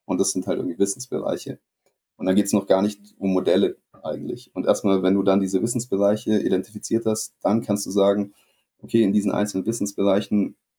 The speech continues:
ist es sinnvoll, bestimmte Modelle zu haben. Du nimmst quasi das Wissen und, ähm, schneidest dir dann das heraus, was du davon eigentlich brauchst und modellierst es halt, also führst Abstraktionen ein oder, oder erzeugst bestimmte Modelle.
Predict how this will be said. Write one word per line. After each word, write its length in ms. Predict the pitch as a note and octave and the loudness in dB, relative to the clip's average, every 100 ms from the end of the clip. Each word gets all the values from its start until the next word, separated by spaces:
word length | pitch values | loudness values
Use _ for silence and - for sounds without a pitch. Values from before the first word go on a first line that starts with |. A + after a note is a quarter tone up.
| _ _ _ | _ _ _
ist 160 | - G2+ | -6 -2
es 140 | G2 | -2
sinnvoll, 420 | - G#2 G#2 G2+ G2 | 0 0 2 2 2
bestimmte 380 | G#2+ F#2+ F#2 | -2 -2 -2
Modelle 400 | F2+ F#2 - G2+ | 0 0 2 2
zu 200 | F#2 - | 2 -4
haben. 380 | D#2+ E2+ F2 E2+ _ | -4 -2 -2 -6 _
Du 80 | F2+ | -2
nimmst 240 | F#2+ F#2+ | -2 0
quasi 260 | F#2 F2+ F2 | 0 0 0
das 200 | E2+ - | -2 -2
Wissen 420 | A2 A2 A2 G#2 _ _ _ _ | 2 4 2 0 _ _ _ _
und, 380 | F#2+ F#2 E2+ - | 0 2 0 0
ähm, 460 | F#2 F2 F2+ D#2 - - | 2 2 2 -2 -8 -8
schneidest 420 | - F2 G2 - | 0 2 2 0
dir 60 | |
dann 120 | F2+ E2+ | 0 2
das 320 | - - - | 0 -4 -14
heraus, 460 | - E2 F2 G#2+ - | -8 0 2 2 0
was 200 | G#2 - | -2 -2
du 260 | - F2 - | -6 -6 -6
davon 240 | - - | -6 -4
eigentlich 200 | G2 F2 | -4 -2
brauchst 300 | F2 G2 A#2+ | 2 2 2
und 120 | F#2 F2+ | -2 0
modellierst 460 | F2 E2+ F2+ - | 0 2 0 -2
es 120 | - | -6
halt, 340 | - E2+ - - | -2 -2 -4 -10
also 300 | - D2+ - _ _ _ _ | -8 -8 -10 _ _ _ _
führst 300 | - F#2 - | -2 0 0
Abstraktionen 720 | F#2+ - - - F2+ F2+ F2 | 0 0 -2 0 2 2 2
ein 180 | F2+ F2 | 0 -2
oder, 200 | - - | -4 -2
oder 320 | - - - | -2 -2 -4
erzeugst 380 | - - F2 E2+ | -6 -2 -2 -2
bestimmte 340 | - - F2 F2+ | -4 -4 0 0
Modelle. 480 | F2+ F#2 F#2 - | 2 2 2 0